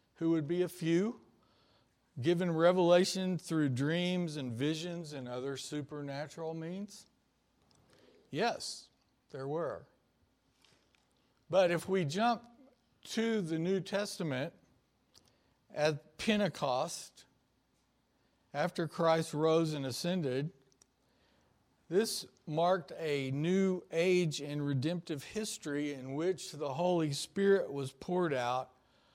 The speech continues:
upon just a few believers, the leaders, or all believers? All believers, not just upon a few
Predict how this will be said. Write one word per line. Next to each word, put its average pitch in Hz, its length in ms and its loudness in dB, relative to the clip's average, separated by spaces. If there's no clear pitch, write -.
upon 165 680 0
just 147 340 -4
a 147 100 -2
few 170 320 0
believers, 214 840 -2
the 135 140 -4
leaders, 208 840 2
or 151 240 2
all 156 280 2
believers? 135 720 -6
All 147 720 6
believers, 120 760 -4
not 151 360 2
just 151 300 -2
upon 139 580 -4
a 117 140 -10
few 147 600 0